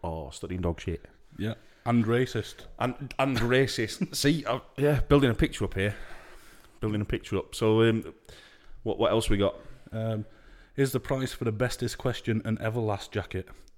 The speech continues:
Speaker 1: Oh, the Everlast jacket thread is a winner. If you've not seen that one, it's in the dressing room section,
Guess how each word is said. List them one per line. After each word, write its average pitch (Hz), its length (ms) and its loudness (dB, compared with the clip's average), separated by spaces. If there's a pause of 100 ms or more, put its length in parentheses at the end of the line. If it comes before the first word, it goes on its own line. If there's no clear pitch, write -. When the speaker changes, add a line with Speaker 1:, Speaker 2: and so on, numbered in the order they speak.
(180)
Speaker 1:
Oh, 123 380 8
the 98 100 2
Everlast 98 320 2
jacket - 280 -4
thread 90 280 0
is 92 260 0 (100)
a 95 120 0
winner. 104 400 2 (220)
If 120 160 4
you've 135 120 4
not 160 180 6
seen 156 240 8
that 147 180 4
one, 98 220 2
it's - 220 -4
in 113 240 4
the 104 80 8
dressing 101 340 4
room 90 120 2
section, 92 480 -2